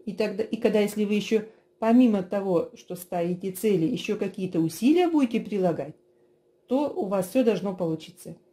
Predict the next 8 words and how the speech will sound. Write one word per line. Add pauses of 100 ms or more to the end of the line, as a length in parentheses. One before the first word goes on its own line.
(440)
Так
что,
друзья, (680)
нравятся
вам
цитрусы, (220)
нравятся (400)
помело,